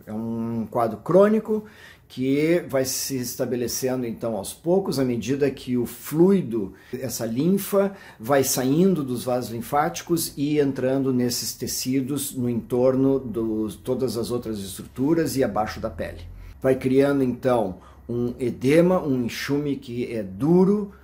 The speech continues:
pouco compressível e que traz uma sensação para a pessoa de peso, de dificuldade de caminhar. É claro que calçados não vão caber mais nos pés e se torna muito difícil a locomoção. Em geral, não há dor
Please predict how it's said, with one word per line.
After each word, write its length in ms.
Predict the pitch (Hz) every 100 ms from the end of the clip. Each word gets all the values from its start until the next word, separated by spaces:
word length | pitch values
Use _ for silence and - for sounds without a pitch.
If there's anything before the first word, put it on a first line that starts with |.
| - -
pouco 260 | 151 165 -
compressível 1080 | - 127 107 104 - 143 180 165 190 196 - - - -
e 60 | 127
que 100 | 131
traz 320 | 131 147 156
uma 200 | 160 147
sensação 560 | 139 143 135 117 143 143
para 160 | 139
a 20 | 123
pessoa 440 | 113 - - 135
de 200 | 113 120 - _
peso, 460 | - 156 143 87 101
de 120 | 160
dificuldade 800 | 185 104 - - 101 104 117 104
de 360 | 95 95 104 107 107
caminhar. 600 | 107 101 98 127 185 - - - - - 117
É 120 | 120
claro 320 | 131 135 135
que 220 | 131 127
calçados 720 | 120 117 107 - 127 123 113 110
não 140 | 127
vão 180 | 123 131
caber 340 | 120 101 117
mais 280 | 110 110 107
nos 180 | 101 -
pés 560 | 120 143 185 - - - - - -
e 500 | 120 127 147 170 170
se 200 | - 123
torna 280 | - 139 135
muito 340 | 131 165 170
difícil 460 | 127 123 127 117 127
a 40 |
locomoção. 540 | 117 120 123 113 - - _ _ _ -
Em 140 | 180
geral, 340 | 170 170 156 151
não 280 | 147 165
há 60 | 147
dor 320 | 120 135 208